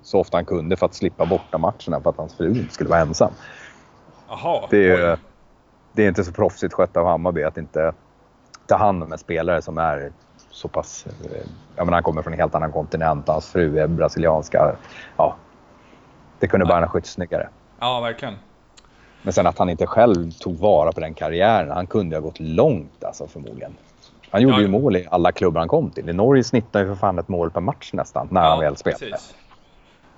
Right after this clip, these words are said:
Speaker 2: Nej, han
Speaker 1: Det är
Speaker 2: är,
Speaker 1: obegripligt, alltså.
Speaker 2: det är nästan lite så här Adriano-vibb, fast på lägre nivå. Att man känner att, fan, kunde du inte bara ha tagit dig i kragen?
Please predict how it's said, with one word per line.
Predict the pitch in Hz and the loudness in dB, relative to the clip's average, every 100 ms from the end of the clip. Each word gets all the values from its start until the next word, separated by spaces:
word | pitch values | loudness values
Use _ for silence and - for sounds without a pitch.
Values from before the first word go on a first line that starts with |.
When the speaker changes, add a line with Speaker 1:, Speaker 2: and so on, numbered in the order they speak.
| _ _ _ | _ _ _
Speaker 2:
Nej, | 123 139 | -6 -4
han | 160 | 2
Speaker 1:
Det | 98 | 6
är | |
Speaker 2:
är, | 110 | 6
Speaker 1:
obegripligt, | 98 - 110 139 - _ | 4 0 6 6 4 _
alltså. | - - 131 - _ _ 123 | -12 -10 -12 -16 _ _ -16
Speaker 2:
det | |
är | 131 | -12
nästan | 147 143 151 | -12 -12 -14
lite | 156 | -12
så | 123 | -8
här | 117 107 104 104 60 - - - | -6 -6 -10 -16 -20 -20 -20 -12
Adriano-vibb, | 123 120 123 131 117 104 113 135 117 92 | -12 -10 -8 -6 -6 -8 -10 -10 -12 -12
fast | 120 113 | -12 -10
på | 120 | -8
lägre | 113 110 110 | -6 -6 -8
nivå. | 123 117 104 | -10 -10 -10
Att | 104 | -12
man | 113 | -10
känner | 113 110 | -8 -8
att, | 107 | -8
fan, | 139 113 107 117 | -6 -8 -8 -12
kunde | 123 | -12
du | 123 | -12
inte | 131 | -8
bara | 135 | -6
ha | 110 101 - - 120 | -6 -6 -10 -6 -8
tagit | 110 | -6
dig | 107 | -10
i | 107 | -10
kragen? | 127 113 135 101 | -8 -8 -10 -14